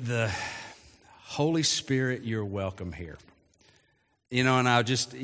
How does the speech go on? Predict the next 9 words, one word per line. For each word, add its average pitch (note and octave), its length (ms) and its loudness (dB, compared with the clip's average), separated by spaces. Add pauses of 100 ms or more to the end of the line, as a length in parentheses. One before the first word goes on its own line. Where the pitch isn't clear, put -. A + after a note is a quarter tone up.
(300)
I'm, B2 400 4
I'm A#2+ 280 2
always A2 760 2
running G#2+ 520 -2
stuff G#2 400 -2
through G#2+ 260 -6
my F#2 140 -6
theological F#2+ 880 -4
lens. F2 720 -8